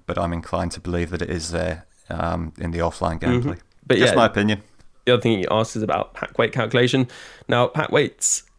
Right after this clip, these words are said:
Speaker 2: aren't dynamic. It was actually sort of said offici-, semi-officially by Corey, who's head of community for fifa. You could say, "Well, wouldn't he say that?" Of course he would say that.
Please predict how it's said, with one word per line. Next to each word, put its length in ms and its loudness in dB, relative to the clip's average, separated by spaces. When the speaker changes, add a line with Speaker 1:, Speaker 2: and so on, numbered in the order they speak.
Speaker 2:
aren't 220 4
dynamic. 600 0
It 80 2
was 160 2
actually 300 -2
sort 240 -2
of 60 -10
said 280 -2
offici-, 320 -2
semi-officially 580 2
by 320 2
Corey, 320 4
who's 400 -6
head 140 0
of 220 -6
community 280 0
for 120 -6
fifa. 460 4
You 200 -2
could 200 0
say, 420 2
"Well, 320 2
wouldn't 220 4
he 60 6
say 200 4
that?" 200 0
Of 80 -8
course 180 2
he 60 -4
would 100 -4
say 120 4
that. 240 0